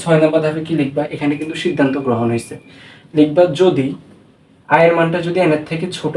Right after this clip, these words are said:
অথবা সমান, যেভাবে আছে সেভাবে লিখে দিবা। যদি আই less than equal এন,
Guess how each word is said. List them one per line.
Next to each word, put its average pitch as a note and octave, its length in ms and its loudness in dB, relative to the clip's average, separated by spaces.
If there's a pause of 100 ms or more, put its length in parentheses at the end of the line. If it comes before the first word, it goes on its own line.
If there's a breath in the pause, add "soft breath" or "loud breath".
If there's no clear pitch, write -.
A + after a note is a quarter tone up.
(100)
অথবা D3 200 -2 (100)
সমান, B2+ 240 -2
যেভাবে F3 320 6
আছে F3+ 80 -6
সেভাবে D#3 300 2
লিখে C3 200 -4
দিবা। B2 140 -2 (680 loud breath)
যদি D#3 240 2 (140)
আই C3+ 80 6 (100)
less C3+ 240 4
than E3 160 4 (180)
equal C#3+ 280 0 (120)
এন, A#2 80 0